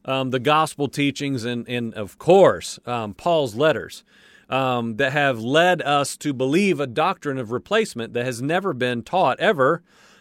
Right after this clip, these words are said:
Uh, in fact, it's just been grandly, uh, misunderstood. And even that we have inherited. We have inherited bad doctrine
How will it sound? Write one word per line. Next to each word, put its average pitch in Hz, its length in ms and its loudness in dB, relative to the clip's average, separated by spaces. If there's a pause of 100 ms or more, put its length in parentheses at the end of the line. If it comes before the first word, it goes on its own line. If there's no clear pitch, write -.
(140)
Uh, 127 440 -4
in 123 100 -4
fact, 175 320 2
it's 127 100 -8
just 160 220 -4
been 139 160 -4
grandly, 127 760 -2
uh, 120 160 -4
misunderstood. 131 960 -4 (380)
And 139 160 -2
even 180 300 0
that 190 260 0
we 170 160 2
have 160 300 -2
inherited. 131 840 -2 (300)
We 170 160 -2
have 170 220 -4
inherited 151 720 -2
bad 143 280 2
doctrine 123 540 0